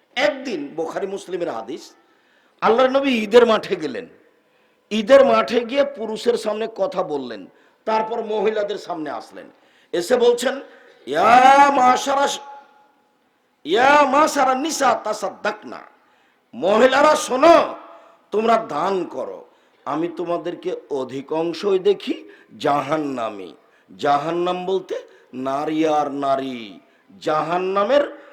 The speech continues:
অধিকাংশ মানুষই নারী। তো মদিনার মহিলা তো, ওরা কথা বলতে পারে।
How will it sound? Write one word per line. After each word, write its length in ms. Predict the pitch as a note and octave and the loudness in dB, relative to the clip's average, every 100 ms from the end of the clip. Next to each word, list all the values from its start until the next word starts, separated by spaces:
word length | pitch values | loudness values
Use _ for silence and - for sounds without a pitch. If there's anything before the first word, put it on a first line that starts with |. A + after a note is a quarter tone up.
| - D3 | -14 -4
অধিকাংশ 720 | D#3 D#3+ F#3 F#3 F3+ F3 A3+ | -2 -2 -4 -2 -4 -4 -6
মানুষই 800 | F#3+ B2+ B2 D3 G3 - D#3+ D#3+ | -6 -4 -2 0 0 -2 -6 -4
নারী। 400 | C3 A2+ G#2+ E2+ - _ _ _ _ | -4 -6 -8 -16 -20 _ _ _ _
তো 140 | - D4 A3 | 2 2 4
মদিনার 540 | G#3 F#3 B3 C4 B3 | 0 -2 -2 0 2
মহিলা 380 | B3 A#3+ C4+ C#4 | 2 0 0 -4
তো, 340 | - D5 - - | 2 2 2 -6
ওরা 220 | G#3 - | -10 -10
কথা 240 | F#3 F#3+ | -14 -12
বলতে 320 | G3+ E3+ D3 C#3 | -10 -10 -8 -10
পারে। 260 | A#2 G2 | -10 -16